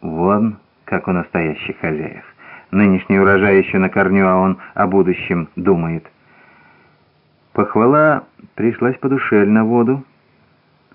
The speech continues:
Он расплылся в улыбке, не спеша разгладил окладистую бороду. «Мой родитель говаривал, земелька ласку любит». Было бы у каждого колхозника такое высокое сознание,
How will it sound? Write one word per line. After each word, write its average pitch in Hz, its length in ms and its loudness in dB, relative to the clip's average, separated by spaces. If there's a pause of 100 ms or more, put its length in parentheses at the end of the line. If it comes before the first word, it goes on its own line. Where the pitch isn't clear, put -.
(320)
Он 107 140 4
расплылся 113 500 0
в 104 100 2
улыбке, 104 400 4
не 92 100 0
спеша 98 320 -4
разгладил 92 520 2
окладистую 90 580 -2
бороду. 92 440 -2 (1120)
«Мой 120 340 4
родитель 123 480 2
говаривал, 113 720 2 (400)
земелька 98 580 0
ласку 101 440 0
любит». 76 340 -10 (2000)
Было 123 340 0
бы 104 280 -4
у 87 40 -8
каждого 147 560 -4
колхозника 90 800 -4
такое - 360 -8
высокое 76 580 -8
сознание, 78 720 -4